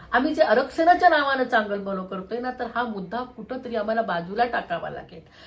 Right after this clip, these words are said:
आणि सगळ्या जातींनी, सगळ्या जात धर्मांनी एकत्र येऊन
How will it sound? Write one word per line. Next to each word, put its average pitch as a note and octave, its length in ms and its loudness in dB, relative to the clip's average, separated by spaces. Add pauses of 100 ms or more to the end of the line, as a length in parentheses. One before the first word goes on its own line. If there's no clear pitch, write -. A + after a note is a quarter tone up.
(140)
आणि A3+ 140 0
सगळ्या A#3 600 -2
जातींनी, E3 680 -4
सगळ्या G3 380 -10
जात F#3 240 -4 (100)
धर्मांनी F3+ 460 -8
एकत्र D4+ 400 -4
येऊन B3 320 0